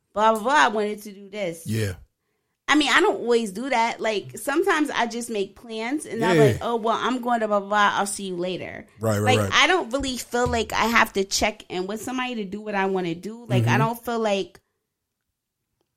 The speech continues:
Speaker 1: I don't feel like just because you're in a relationship, you have to check in. You can't live your own life.
Speaker 2: Yeah, fam, this is not probation.
Speaker 1: Right.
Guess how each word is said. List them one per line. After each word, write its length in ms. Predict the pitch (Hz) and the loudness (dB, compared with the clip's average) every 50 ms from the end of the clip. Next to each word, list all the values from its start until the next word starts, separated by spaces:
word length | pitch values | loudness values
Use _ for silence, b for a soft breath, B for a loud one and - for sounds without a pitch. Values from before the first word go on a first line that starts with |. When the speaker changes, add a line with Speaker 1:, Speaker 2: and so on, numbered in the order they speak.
| _ _ _ - | _ _ _ 0
Speaker 1:
I 100 | - 262 | 2 4
don't 260 | 302 359 381 381 - | 6 6 4 2 2
feel 160 | - 320 320 320 | 0 0 2 4
like 560 | 311 285 269 254 240 233 - - - - 196 | 4 4 4 4 4 0 -4 -10 -14 -12 -8
just 260 | 185 240 262 285 285 - | -6 -4 -4 -4 -4 -6
because 360 | 285 285 - 311 262 254 240 | -6 -2 0 2 2 2 2
you're 80 | 247 233 | 0 0
in 40 | 220 | 0
a 60 | 208 | 0
relationship, 580 | 190 190 190 190 220 214 226 208 208 196 180 180 | 0 0 0 0 0 -2 -2 -2 0 -2 -2 0
you 60 | 208 | 0
have 140 | 202 202 202 | -2 -2 -2
to 100 | 175 175 | -4 -6
check 340 | 175 - - 190 190 190 - | -4 -2 -2 -2 -2 -2 -2
in. 260 | 220 226 220 220 214 196 | -4 -2 -2 -2 -2 -4
You 80 | 190 | -6
can't 400 | 180 - - 254 233 233 196 - | -10 -10 -6 -4 -2 -2 -2 -2
live 280 | 147 202 202 202 196 196 | 0 0 0 0 0 0
your 200 | - 185 175 - | 0 0 0 0
own 300 | - 170 180 175 170 160 | 0 0 0 0 0 -2
life. 460 | 151 147 165 190 214 214 226 240 247 - | -2 -2 -2 -2 -2 -2 -4 -4 -2 -2
Speaker 2:
Yeah, 240 | 120 127 127 117 110 | 0 2 2 2 0
fam, 380 | - - 104 101 101 101 104 | -2 -4 -6 -6 -6 -4 -4
this 160 | 104 107 - 117 | -4 -4 -4 -4
is 60 | 107 | -4
not 180 | 113 113 104 - | -4 -4 -4 -2
probation. 640 | - 107 95 92 107 113 120 - - 101 101 98 95 - | -4 -4 -2 -2 -2 -2 -2 -2 -4 -4 -6 -6 -6 -6
Speaker 1:
Right. 440 | 202 196 247 269 277 233 208 - | 0 6 6 6 8 6 4 0